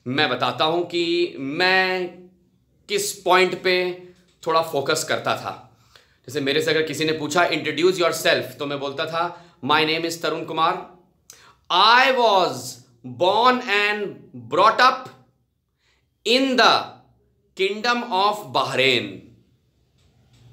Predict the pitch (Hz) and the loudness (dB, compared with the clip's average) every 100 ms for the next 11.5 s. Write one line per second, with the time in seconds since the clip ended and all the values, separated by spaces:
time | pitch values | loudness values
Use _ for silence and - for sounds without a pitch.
0 | - _ - - - - 110 117 131 123 | -20 _ -20 -20 -20 -8 -6 -2 2 4
1 | 139 165 170 - - - _ - _ _ | 4 4 0 -6 -14 -20 _ -20 _ _
2 | - 127 151 147 156 160 156 - - _ | -4 -2 0 0 2 2 0 -6 -16 _
3 | _ _ - - - 127 139 135 175 165 | _ _ -16 -10 -6 0 2 2 -2 -2
4 | 131 156 156 160 170 190 175 147 151 180 | 0 0 0 -2 0 0 -2 -2 0 0
5 | - 175 170 170 156 135 170 156 127 107 | 0 0 0 0 -4 -2 -2 -2 -4 -6
6 | 101 95 - _ _ _ _ _ _ _ | -8 -12 -16 _ _ _ _ _ _ _
7 | _ _ - 170 160 143 117 113 95 92 | _ _ 0 2 2 2 0 -2 -6 -8
8 | - _ _ _ _ _ _ _ _ _ | -18 _ _ _ _ _ _ _ _ _
9 | _ _ _ 143 131 151 151 175 170 143 | _ _ _ 0 2 2 2 2 2 0
10 | 147 175 170 165 160 143 180 196 160 143 | 2 4 4 2 0 0 0 2 2 0
11 | 123 120 98 90 90 | -6 -8 -10 -12 -16